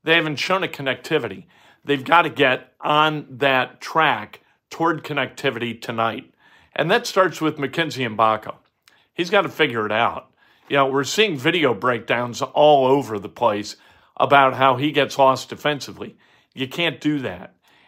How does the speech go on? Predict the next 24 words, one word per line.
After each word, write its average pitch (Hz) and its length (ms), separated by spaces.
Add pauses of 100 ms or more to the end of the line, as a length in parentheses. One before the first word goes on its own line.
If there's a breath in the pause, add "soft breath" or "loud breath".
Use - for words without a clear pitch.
And 151 300
offensively, 117 880 (320 soft breath)
he's 196 300
gotta 147 240
figure 127 360
out 117 360 (300)
how 156 420
not 156 320
just 156 260
to - 60
be 143 140
a 135 40
recipient 120 840 (260)
of 123 200
the 131 60
basketball 120 760
in 135 160
a 127 60
place 143 340
where 131 100
he 127 160
can 117 180
score 170 440
it, 90 100